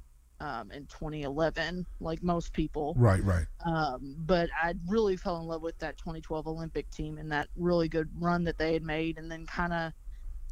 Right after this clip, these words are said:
Speaker 1: <sighs> it ju-, just kinda went from there. And then, um, when I found out that we were getting a team here locally,
Speaker 2: Right.
Speaker 1: I actually found out on the news, um, I was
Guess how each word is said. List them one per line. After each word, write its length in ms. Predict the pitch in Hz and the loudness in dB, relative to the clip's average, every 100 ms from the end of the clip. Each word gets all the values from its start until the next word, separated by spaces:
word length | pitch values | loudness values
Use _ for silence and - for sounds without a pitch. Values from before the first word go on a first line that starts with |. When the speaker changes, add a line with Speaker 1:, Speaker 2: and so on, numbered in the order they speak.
| - - - - - - - - | -10 -12 -12 -10 -10 -12 -6 8
Speaker 1:
<sighs> 0 | - - - - 185 - | 10 12 10 8 4 -2
it 140 | 165 | 0
ju-, 240 | 160 170 165 151 | 6 6 6 2
just 240 | 151 175 - | 4 4 4
kinda 360 | 180 170 165 | 2 4 2
went 260 | 156 180 - | 2 -4 -4
from 220 | 175 160 | -6 -2
there. 380 | 165 185 175 160 | 0 2 0 0
And 160 | 156 156 | -4 -6
then, 300 | 160 156 156 - - - - 151 | -8 -10 -14 -16 -14 -14 -12 -6
um, 580 | 156 143 123 104 107 - - - - - - | -4 -4 -6 -12 -16 -16 -14 -10 -10 -10 -8
when 240 | 208 175 165 | 0 2 2
I 80 | 160 | 0
found 240 | - 170 | 0 2
out 100 | 165 | 2
that 80 | 160 | 2
we 120 | 175 | 2
were 100 | 175 | 2
getting 220 | 165 160 165 | 0 -2 -4
a 80 | |
team 280 | 156 185 175 | -4 -2 0
here 160 | 170 156 | 0 0
locally, 800 | 160 196 240 170 160 160 160 175 - - | 4 4 4 2 2 2 -2 -6 -8 2
Speaker 2:
Right. 200 | 131 135 | 6 6
Speaker 1:
I 40 | |
actually 240 | 196 208 180 | 4 0 0
found 180 | 170 170 | 0 0
out 100 | 165 | 0
on 120 | 156 | 0
the 80 | 156 | 0
news, 640 | 175 202 160 151 - - - - - - - | 4 4 4 0 -6 -12 -12 -12 -12 -10 -2
um, 580 | 165 156 131 101 90 - - | 0 0 -2 -4 -8 -10 -2
I 80 | 175 | 0
was 420 | 175 170 - | 2 -2 -6